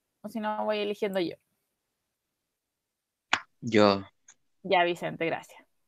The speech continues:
Speaker 2: <clears throat> ¿Empiezo, hermano?
Speaker 1: Eh,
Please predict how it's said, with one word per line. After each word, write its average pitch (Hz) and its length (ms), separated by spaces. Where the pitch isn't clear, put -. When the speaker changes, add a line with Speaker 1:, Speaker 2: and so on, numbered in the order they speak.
Speaker 2:
<clears throat> - 1600
¿Empiezo, 147 300
hermano? 202 200
Speaker 1:
Eh, 202 580